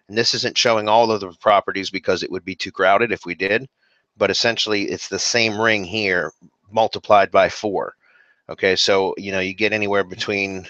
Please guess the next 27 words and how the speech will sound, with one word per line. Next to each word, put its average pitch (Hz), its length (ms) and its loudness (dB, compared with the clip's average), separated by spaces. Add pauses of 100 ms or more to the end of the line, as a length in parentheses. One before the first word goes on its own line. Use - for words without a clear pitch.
(160)
um, 92 560 0 (240)
eighty-eight 110 680 2 (220)
to 98 320 -2
a - 120 -2
hundred 101 500 -2 (440)
properties, 92 800 0 (440)
um, 90 580 -2
you 92 120 -10
know, 82 240 -4
a-, 92 240 -4
eighty-eight 117 340 4
to 101 100 -6
ninety-six 92 540 -2
properties, 78 500 -2
really, 78 300 -2 (420)
in 98 220 -2
the 90 340 2
two-tiered 101 400 2
network. 117 360 2 (440)
And 95 240 -2
that's 95 160 0
very, 107 260 4
very 90 220 4
powerful. 90 480 2
And 87 120 -8
you 90 180 -8
syndicate 107 640 0